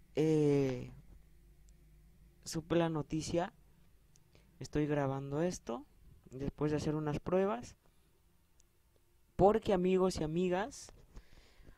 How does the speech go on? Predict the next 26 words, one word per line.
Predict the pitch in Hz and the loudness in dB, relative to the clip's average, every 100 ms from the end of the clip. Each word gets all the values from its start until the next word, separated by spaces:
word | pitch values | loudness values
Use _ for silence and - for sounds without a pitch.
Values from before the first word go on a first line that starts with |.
| - _ - | -20 _ -14
ya | 139 185 220 | 0 4 4
tenemos | - 214 220 214 196 | 2 -2 0 -2 -4
disponibles | 202 - - 160 175 170 170 180 170 | -4 -4 -2 -2 0 0 0 0 -4
voces | 160 175 196 - 202 180 | 2 2 4 0 -4 2
vocalizer | 190 196 180 160 165 170 - 180 175 | 2 2 2 4 4 2 2 2 2
compatibles | - 190 170 165 170 165 170 170 | 0 -2 0 -2 2 2 2 0
con | 196 | -2
la | 196 | -2
nueva | 190 185 180 | 0 0 2
versión | 156 151 - 170 170 | 0 -4 -4 -4 -2
de | 165 | 0
N | 170 | 0
V | 156 156 | 0 0
D | 151 | 0
A | 156 | -2
dos | 160 156 151 | -2 -2 -2
mil | 160 180 185 165 | -2 0 0 2
veintiuno | 175 180 170 196 185 180 175 - | 2 2 -2 0 2 2 -2 -4
punto | - 165 175 165 | -2 0 2 2
uno. | 156 151 143 139 - - - _ _ _ - _ _ _ _ _ - _ _ _ _ _ _ _ _ _ _ _ - - - - - - - _ _ - | 2 2 -4 -10 -14 -20 -20 _ _ _ -20 _ _ _ _ _ -20 _ _ _ _ _ _ _ _ _ _ _ -20 -20 -20 -20 -20 -20 -20 _ _ -8
Así | 127 - 170 | -4 0 2
es, | 185 196 | 2 2
ya | 190 | 2
tenemos | 180 180 180 | 2 4 4
las | 170 175 | 4 2
voces | 196 - 254 269 - | 2 2 2 2 -4